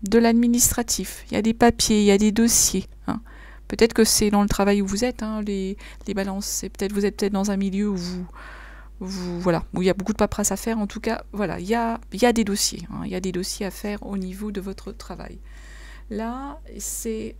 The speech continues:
euh, soit en rapport avec la campagne ou, euh, en rapport avec, euh, la santé. Vous avez peut-être besoin de vous reposer. Ça peut être, euh,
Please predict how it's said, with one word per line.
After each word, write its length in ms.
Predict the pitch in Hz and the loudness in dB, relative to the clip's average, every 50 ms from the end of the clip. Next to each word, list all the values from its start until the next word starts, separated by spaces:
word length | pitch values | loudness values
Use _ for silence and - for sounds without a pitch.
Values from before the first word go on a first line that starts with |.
| - | -12
euh, 520 | 196 190 190 190 190 185 190 190 190 196 202 - - - 202 | -10 -10 -8 -8 -8 -8 -8 -8 -8 -8 -10 -12 -10 -10 -10
soit 280 | - - - - 254 | -8 -8 -6 -6 -4
en 120 | 240 233 233 | -4 -4 -4
rapport 340 | 240 240 233 233 240 226 226 | -4 -4 -4 -4 -6 -4 -4
avec 220 | 220 220 220 - | -4 -4 -4 -4
la 100 | 214 214 | -6 -6
campagne 640 | - - 214 214 220 226 220 226 240 247 254 262 - - - - - - - - - - | -6 -4 -6 -4 -2 -2 -2 -2 -2 -2 -2 -4 -6 -8 -16 -16 -16 -16 -18 -18 -10 0
ou, 320 | - 226 247 254 254 - - - - - | 2 2 2 2 0 -2 -6 -8 -6 -4
euh, 420 | 196 190 190 190 185 185 190 202 - - | -4 -2 -2 -2 -4 -4 -6 -6 -4 -4
en 100 | 208 220 | -4 -2
rapport 460 | - 220 208 214 - 233 233 233 220 | -2 -4 -8 -6 -6 -6 -6 -4 -6
avec, 340 | 208 208 214 208 - - - | -4 -4 -6 -6 -6 -6 -6
euh, 300 | 196 196 190 190 190 196 - - - - - - - - - - - - | -4 -4 -2 -4 -4 -6 -8 -12 -18 -16 -16 -16 -16 -18 -18 -18 -10 -2
la 140 | 214 208 208 | 2 2 4
santé. 560 | 220 - - 233 233 226 233 - 175 180 - - - - | 4 4 2 2 0 -2 0 -2 -4 -4 -4 -12 -10 -4
Vous 80 | 214 | -2
avez 100 | 214 208 | -2 -2
peut-être 220 | 208 - 220 208 208 | 2 0 0 0 2
besoin 440 | 202 208 214 220 220 220 226 226 226 | 0 0 0 2 2 2 2 2 0
de 80 | 214 | 0
vous 140 | 202 208 208 | -2 -4 -6
reposer. 580 | - - - - 214 208 208 196 185 180 185 202 | -8 -6 -4 -2 -2 0 0 0 0 0 0 -2
Ça 160 | - - 214 | -4 -6 -6
peut 140 | - - 202 | -2 0 -2
être, 180 | 202 202 - | 0 0 -2
euh, 160 | 202 190 190 | -4 -4 -4